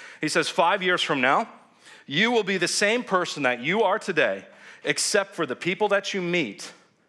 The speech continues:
and the books that you read." You can take that. He, what he's saying is that we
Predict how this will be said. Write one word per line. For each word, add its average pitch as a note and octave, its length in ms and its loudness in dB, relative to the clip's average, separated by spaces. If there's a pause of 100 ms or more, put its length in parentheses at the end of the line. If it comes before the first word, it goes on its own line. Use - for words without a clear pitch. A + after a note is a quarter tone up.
(120)
and B2+ 140 -6
the B2+ 40 -6
books D3 300 -2
that D#3 120 -4
you C#3 120 -6
read." C#3+ 320 -4 (1300)
You D#3+ 140 -4
can F#3+ 100 -4
take A3 220 0
that. A2 240 0
He, D3 120 -6
what F3 160 0
he's - 100 -6
saying G#3 300 0
is C3 100 -4
that A2+ 220 0
we G3 320 -2